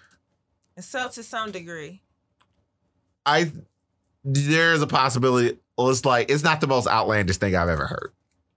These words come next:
Speaker 1: Mm.
Speaker 2: That's what I'll say. It's just like, yo, uh,
Speaker 1: But some people actually do believe that, yes, you are killing a life, which I understand they have that right. And I am killing a life.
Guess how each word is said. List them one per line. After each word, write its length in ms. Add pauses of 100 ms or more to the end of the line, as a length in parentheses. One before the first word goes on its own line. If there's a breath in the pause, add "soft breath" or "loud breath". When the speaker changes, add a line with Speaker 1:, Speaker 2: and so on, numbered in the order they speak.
(100)
Speaker 1:
Mm. 60
Speaker 2:
That's 220
what 100
I'll 160
say. 300
It's 180
just 200
like, 280
yo, 520 (840 soft breath)
uh, 580
Speaker 1:
But 240
some 260
people 240
actually 360
do 260
believe 460
that, 260
yes, 340
you 160
are 120
killing 460
a 80
life, 400
which 220
I 120
understand 520
they 100
have 200
that 180
right. 220
And 100
I 100
am 180
killing 340
a 80
life. 420